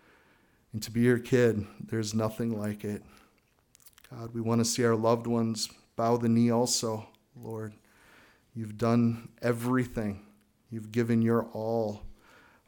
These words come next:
uh, for them. Lord, we are grateful for that grace that has found us, but we know that grace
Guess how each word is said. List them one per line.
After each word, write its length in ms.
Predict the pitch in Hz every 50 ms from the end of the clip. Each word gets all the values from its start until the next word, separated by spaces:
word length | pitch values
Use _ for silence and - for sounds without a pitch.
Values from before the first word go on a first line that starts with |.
| -
uh, 140 | 113 110 104
for 340 | 101 - - - 120 117 120
them. 340 | 110 104 95 95 92 92 - _ _ _ _ _ _
Lord, 260 | 117 110 107 107 104
we 280 | 107 110 104 104 107 - _ _ _ _ - _ _ _ _ -
are 80 | 113
grateful 460 | 107 104 113 120 123 120 - - 120
for 180 | 113 - - 117
that 200 | 113 107 - -
grace 340 | - 107 110 117 117 - -
that 100 | 113 104
has 160 | 107 - -
found 380 | - - 110 107 110 117 113 107
us, 180 | 101 107 -
but 200 | - - - -
we 100 | 113 113
know 140 | 107 110 110
that 200 | 110 101 - 113
grace 640 | - 104 107 107 110 110 110 - - - - -